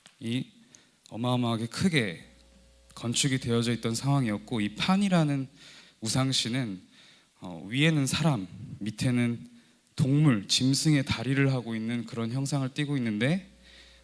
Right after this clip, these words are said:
어, 삼림, 삼림을 다스리는 그런 신, 귀신, 삼림을 다스리고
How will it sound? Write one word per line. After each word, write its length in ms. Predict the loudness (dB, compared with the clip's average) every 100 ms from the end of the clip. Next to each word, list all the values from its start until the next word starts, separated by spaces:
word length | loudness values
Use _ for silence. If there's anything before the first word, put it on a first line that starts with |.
| _ -18
어, 280 | -16 -16 -8
삼림, 720 | -4 2 4 6 4 2 -6 -18 _
삼림을 540 | -8 -4 -2 0 0 -2
다스리는 680 | -4 -8 -6 -4 -4 -6 -8 -20 -20 -20 -20
그런 240 | -10 -6 -2
신, 340 | 0 0 -4
귀신, 480 | -8 -2 0 0 -2 -10 -18 -20 _ _ _ _ -18
삼림을 520 | -10 -6 -2 -2 -2
다스리고 880 | -4 -8 -4 -4 0 0 0 -4